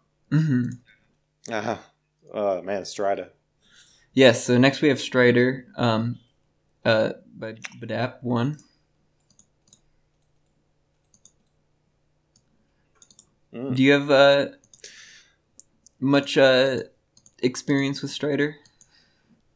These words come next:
Speaker 2: No, looks like there's been a bit of a history on the Taz.
Speaker 1: Mm-hmm. Um, so there, it seems like on this, there was a, so, so in this game, there's zips where you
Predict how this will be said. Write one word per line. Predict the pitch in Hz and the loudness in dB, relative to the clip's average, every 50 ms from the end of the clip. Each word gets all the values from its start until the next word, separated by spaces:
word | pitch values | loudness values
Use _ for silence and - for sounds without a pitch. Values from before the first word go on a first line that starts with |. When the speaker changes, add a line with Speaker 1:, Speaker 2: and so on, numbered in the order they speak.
| _ _ _ _ _ _ _ _ _ _ _ _ _ _ _ _ _ | _ _ _ _ _ _ _ _ _ _ _ _ _ _ _ _ _
Speaker 2:
No, | 180 196 208 240 240 233 226 - _ _ | -8 -8 -8 -8 -8 -10 -14 -16 _ _
looks | 185 185 - - | -6 -4 0 0
like | 180 165 | 0 2
there's | 151 127 113 - | 2 0 0 0
been | - 110 104 | 0 0 0
a | 95 | 0
bit | 98 92 | -2 -2
of | 87 87 | -4 -4
a | 82 | -6
history | - 117 120 - - 98 92 | -6 -8 -8 -6 -6 -6 -4
on | 90 87 85 | -4 -6 -8
the | 87 | -10
Taz. | - - 101 123 127 - - - _ _ - | -10 -10 -10 -10 -10 -12 -18 -20 _ _ -4
Speaker 1:
Mm-hmm. | 143 139 139 127 120 123 - - - _ _ _ _ - 139 | -2 -2 0 0 -2 -4 -6 -10 -18 _ _ _ _ 2 4
Um, | 139 127 117 113 113 113 - - | 6 6 6 4 2 -2 -6 -8
so | - - 147 | -4 0 4
there, | 143 143 143 139 131 120 - - - _ _ _ - | 4 6 6 4 2 0 -2 -6 -12 _ _ _ -4
it | 131 123 | -4 -2
seems | - 156 151 156 | 0 -2 0 0
like | 170 160 | 2 2
on | 156 139 131 | 2 2 4
this, | 127 127 127 127 - - - | 4 2 2 0 -4 -8 -2
there | - 127 123 120 | 2 2 4 4
was | 120 120 120 123 | 4 2 2 2
a, | 120 117 117 117 117 120 - - _ _ _ _ _ _ - _ - - - _ _ _ _ _ _ _ - | 2 2 2 2 0 0 -2 -6 _ _ _ _ _ _ -20 _ -20 -20 -20 _ _ _ _ _ _ _ 0
so, | - 147 139 139 127 | 4 6 6 6 8
so | 156 160 | 6 6
in | 165 175 | 6 6
this | 180 165 | 2 2
game, | - 143 131 131 135 | 2 2 2 2 2
there's | 135 120 113 117 | 2 0 0 -2
zips | 110 110 120 117 117 120 - - - | -4 -2 0 0 0 -2 -6 -4 0
where | 120 120 | 0 2
you | 120 117 117 120 120 117 - - | 2 2 2 0 0 -2 -6 -10